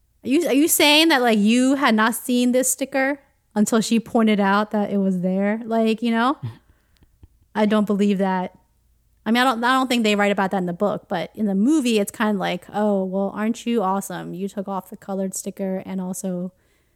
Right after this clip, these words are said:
Speaker 1: um, knocked down the sign."
Speaker 2: Right.
Speaker 1: And, and then, and then they had all the black computers standing there, like, not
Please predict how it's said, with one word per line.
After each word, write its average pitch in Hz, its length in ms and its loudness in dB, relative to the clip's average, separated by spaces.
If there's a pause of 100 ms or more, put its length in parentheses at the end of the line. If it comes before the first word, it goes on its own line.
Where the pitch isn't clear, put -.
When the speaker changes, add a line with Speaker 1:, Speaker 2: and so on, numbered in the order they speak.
(560)
Speaker 1:
um, 175 360 -6 (540)
knocked 190 320 -6
down - 160 -8
the 185 80 -10
sign." - 460 -8 (1080)
Speaker 2:
Right. 127 360 -4
Speaker 1:
And, 214 160 -8
and 277 120 0
then, 311 120 0
and 330 140 0
then 370 100 0
they 392 100 2
had 370 180 2
all 320 120 2
the 311 160 0
black 269 600 0
computers 302 480 0
standing 285 440 2
there, 226 200 2
like, 220 480 0 (1200)
not 294 300 2